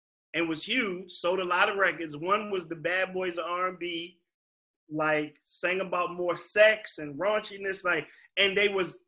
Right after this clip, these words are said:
they just, they just meshed well together. I, if, if it was a perfect world,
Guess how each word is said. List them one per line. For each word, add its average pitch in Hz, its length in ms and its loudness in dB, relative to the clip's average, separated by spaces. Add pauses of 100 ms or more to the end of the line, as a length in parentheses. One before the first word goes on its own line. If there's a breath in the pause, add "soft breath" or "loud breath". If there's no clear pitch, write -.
they 196 220 0
just, 185 360 -2
they 190 160 0
just 180 260 -6
meshed 180 340 2
well 160 200 -2
together. 147 320 -6
I, 190 140 8 (360 soft breath)
if, 208 220 6 (100)
if 196 200 0
it 196 120 8
was 190 200 4
a 170 60 2
perfect 254 460 6
world, 175 420 2